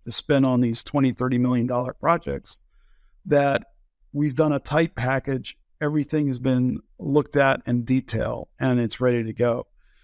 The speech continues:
So from that point, nine to eighteen months, depending on the size, to build the project. And then it's at least, depending on where the lands, at least another good to six,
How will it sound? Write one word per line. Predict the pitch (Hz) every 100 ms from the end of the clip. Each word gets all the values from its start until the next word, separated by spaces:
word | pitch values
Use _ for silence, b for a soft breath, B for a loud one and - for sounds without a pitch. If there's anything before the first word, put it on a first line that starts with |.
| _
So | - 156
from | 151
that | 175 202 202
point, | 175 175 175 - _ _ _ _ _ _ _ _
nine | 151 147 160
to | 151 139 135 135 120 _ _ -
eighteen | 147 - 170
months, | 147 151 208
depending | - - 151 147
on | 139
the | 135
size, | 120 139 139 143 190 - - _ _ _
to | -
build | 156 165
the | 160
project. | - 160 165 208 208 _ _ _ _ _
And | -
then | 160
it's | 156 -
at |
least, | 165 165 180 185 - - -
depending | 139 156 170
on | 147 139
where | 151 160
the | 135
lands, | 135 165 147 127
at | -
least | 143 185 -
another | 160 147 139
good | 127 139
to | -
six, | - 139 -